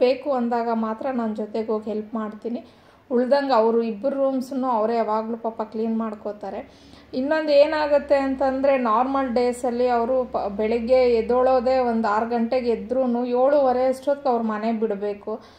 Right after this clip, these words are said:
ಆರು ಗಂಟೆಗೆ ಎದ್ದು ಅವರು ಸ್ನಾನ ಮಾಡಿ ಫ್ರೆಶ್ ಅಪ್ ಆಗಿ ರೆಡಿಯಾಗಿ ಕೆಳಗೆ ಬರೋ ಅಷ್ಟೊತ್ತಿಗೆ ಏಳು ಕಾಲು ಆಗುತ್ತೆ. ಇನ್ನು ಸ್ವಲ್ಪ ಟಿಫನ್ ಗಿಫನ್ ಎಲ್ಲ ಮಾಡಿ ಅವ್ರು ಹೋಗೋ ಅಷ್ಟೊತ್ತು ಸರಿ ಹೋಗುತ್ತೆ ಟೈಮು. So ಸ್ಕೂಲು ಕಾಲೇಜ್ ಇದ್ದಾಗ ಸ್ವಲ್ಪ ಅವ್ರಿಗೆ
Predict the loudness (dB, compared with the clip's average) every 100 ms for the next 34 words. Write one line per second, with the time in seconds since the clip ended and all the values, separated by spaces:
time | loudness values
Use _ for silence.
0 | -20 -8 0 2 2 0 2 2 2 0
1 | -2 -2 0 2 4 2 0 -4 -4 -2
2 | 0 0 0 -2 -4 -4 -6 -4 -6 -2
3 | -2 0 0 0 0 2 2 2 -2 -2
4 | 2 2 2 0 2 2 2 -2 -4 -4
5 | -4 -4 -2 0 0 0 -2 -2 0 -2
6 | -4 -8 -8 -10 -10 -20 -20 -10 -2 0
7 | 2 2 2 2 0 -2 0 0 0 -2
8 | -2 0 0 2 2 0 -2 0 0 2
9 | 2 0 0 0 -2 -4 -6 -4 -2 0
10 | 0 0 -4 -6 -4 -6 -4 -6 -2 -2
11 | -2 -2 0 2 0 4 4 6 2 0
12 | -6 -2 0 0 -2 -4 -2 2 2 2
13 | 0